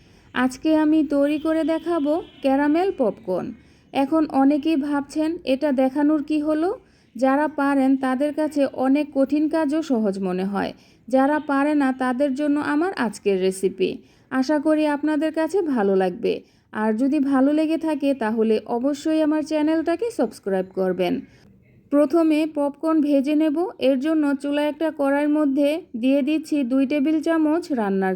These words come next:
তেল। তেল গরম হয়ে এলে তারপর দিয়ে দিচ্ছি টেস্ট অনুযায়ী লবণ। এখন আমি তেলের সাথে লবণ খুব ভালো করে নেড়েচেড়ে মিক্স করে নেব।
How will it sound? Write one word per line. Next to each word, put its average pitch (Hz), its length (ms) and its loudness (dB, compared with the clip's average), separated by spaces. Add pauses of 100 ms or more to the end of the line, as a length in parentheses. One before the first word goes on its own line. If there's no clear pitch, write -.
তেল। 185 280 -2 (440)
তেল 294 220 4
গরম 294 400 2
হয়ে 320 200 2
এলে 302 360 0
তারপর 226 480 0
দিয়ে 269 260 0
দিচ্ছি 311 360 -2
টেস্ট 277 400 -2
অনুযায়ী 311 420 2
লবণ। 190 540 0 (840)
এখন 277 360 2
আমি 302 400 2
তেলের 285 340 2
সাথে 320 400 0
লবণ 277 480 2
খুব 302 280 -2
ভালো 277 360 0
করে 302 360 0
নেড়েচেড়ে 294 640 0
মিক্স 285 340 0
করে 202 280 -2
নেব। 190 440 -4